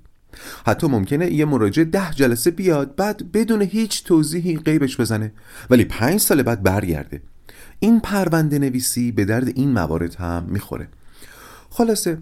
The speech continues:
جولیوس شروع کرد این پرونده ها رو ورق زدن و با هر پرونده‌ای که ورق می‌زد یک زندگی، یک سرگذشت، یک سرنوشت تو ذهنش مرور می‌شد.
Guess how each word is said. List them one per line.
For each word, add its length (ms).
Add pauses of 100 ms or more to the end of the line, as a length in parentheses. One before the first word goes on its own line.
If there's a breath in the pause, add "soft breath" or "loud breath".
(140)
جولیوس 640
شروع 380
کرد 460
این 140
پرونده 520
ها 180
رو 360
ورق 280
زدن 440 (800 soft breath)
و 340
با 140
هر 340
پرونده‌ای 640
که 160
ورق 320
می‌زد 440 (420 soft breath)
یک 240
زندگی، 960
یک 280
سرگذشت، 960
یک 180
سرنوشت 840 (400 soft breath)
تو 100
ذهنش 420
مرور 360
می‌شد. 380